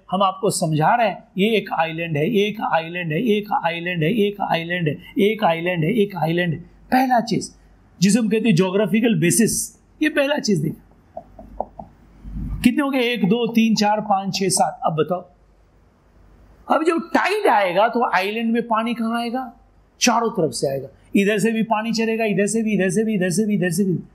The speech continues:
अगर आप ये नहीं जानते, कि मुंबई group of islands है, you can't understand role of क्या हो आपको? Tides। आपको टाइड समझ में नहीं आएगा। इसलिए सबसे पहले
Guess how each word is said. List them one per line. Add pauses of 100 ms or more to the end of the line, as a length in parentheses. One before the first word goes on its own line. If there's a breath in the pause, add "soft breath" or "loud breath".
(360 loud breath)
अगर
आप
ये
नहीं
जानते, (200)
कि
मुंबई (220)
group
of
islands
है, (340)
you (100)
can't
understand
role
of
क्या
हो
आपको? (260)
Tides। (420)
आपको
टाइड
समझ
में
नहीं
आएगा। (1300)
इसलिए
सबसे
पहले